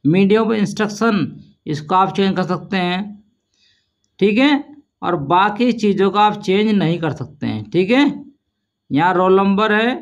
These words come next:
एडमिशन नंबर है, प्रवेश दिनांक है और उसका mode of instruction है, इसमें चेंज कर सकते हैं आप, ठीक है।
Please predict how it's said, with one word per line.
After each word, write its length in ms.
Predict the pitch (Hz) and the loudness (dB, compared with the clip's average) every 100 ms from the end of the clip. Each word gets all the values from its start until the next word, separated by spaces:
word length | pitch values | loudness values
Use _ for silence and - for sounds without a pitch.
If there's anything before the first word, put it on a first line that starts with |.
| - _ _ _ _ _ _ _ _ - | -12 _ _ _ _ _ _ _ _ -6
एडमिशन 480 | 156 175 170 175 196 | -2 0 0 2 2
नंबर 400 | 190 190 202 196 | 2 0 0 2
है, 300 | 208 233 240 - - - | 2 2 -2 -4 -14 -6
प्रवेश 360 | 156 165 196 180 | -2 0 0 0
दिनांक 480 | 156 170 180 202 190 | -2 2 2 2 0
है 160 | 214 | 0
और 220 | 214 196 202 | 0 0 -2
उसका 360 | - 226 226 | -4 -2 0
mode 280 | 214 175 170 | 0 0 0
of 160 | 165 175 | 0 0
instruction 400 | 185 - 143 - | -2 -4 -8 -4
है, 120 | 185 | -4
इसमें 220 | 180 190 | -2 -2
चेंज 300 | 196 180 165 | -2 0 0
कर 60 | 143 | -2
सकते 320 | - - - | -6 -10 -8
हैं 80 | 117 | -6
आप, 160 | 107 - | -6 -2
ठीक 200 | 180 190 | 0 2
है। 200 | 254 | 0